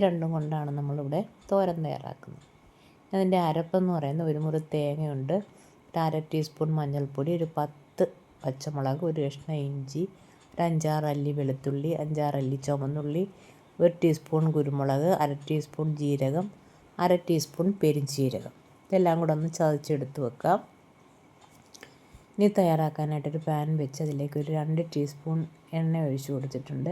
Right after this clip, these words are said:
വെളിച്ചെണ്ണയാണ് ചേർത്ത് കൊടുത്തിരിക്കുന്നത്. അതിലേക്ക് ഒരു ടീസ്പൂൺ കടുക് ഇട്ട് കൊടുത്തിട്ടുണ്ട്. ഈ കടുക് ഒന്ന് പൊട്ടി വരുന്ന സമയത്ത് നമുക്ക് ചതച്ച് വെച്ചിരിക്കുന്ന അരപ്പ് ഇതിലേക്ക് ചേർത്ത് കൊടുക്കാം. അരപ്പ് ഈ എണ്ണയിലൊന്ന്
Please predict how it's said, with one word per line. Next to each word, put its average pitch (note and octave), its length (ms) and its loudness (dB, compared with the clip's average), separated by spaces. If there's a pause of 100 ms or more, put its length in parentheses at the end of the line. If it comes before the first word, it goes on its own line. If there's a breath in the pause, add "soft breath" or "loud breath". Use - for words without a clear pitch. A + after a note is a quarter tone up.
(120)
വെളിച്ചെണ്ണയാണ് D3 640 -2 (200)
ചേർത്ത് C#3 240 -8
കൊടുത്തിരിക്കുന്നത്. C3+ 640 -8 (680 loud breath)
അതിലേക്ക് D#3 400 2 (100)
ഒരു D3+ 100 0 (120)
ടീസ്പൂൺ C#3+ 420 0 (340)
കടുക് F3+ 300 2
ഇട്ട് C3+ 160 -4
കൊടുത്തിട്ടുണ്ട്. - 520 -8 (800 loud breath)
ഈ - 20 2 (100)
കടുക് G#3 320 10
ഒന്ന് F3+ 200 4
പൊട്ടി D#3+ 260 2
വരുന്ന D#3 220 2 (120)
സമയത്ത് C#3+ 440 -2
നമുക്ക് D3 320 -2
ചതച്ച് D#3+ 380 2
വെച്ചിരിക്കുന്ന D3+ 500 -2 (140)
അരപ്പ് C#3+ 320 -2
ഇതിലേക്ക് B2+ 460 -4 (800 loud breath)
ചേർത്ത് D#3 360 0
കൊടുക്കാം. - 320 -14 (540)
അരപ്പ് E3+ 380 0 (1160 soft breath)
ഈ F3 120 4
എണ്ണയിലൊന്ന് D#3 560 2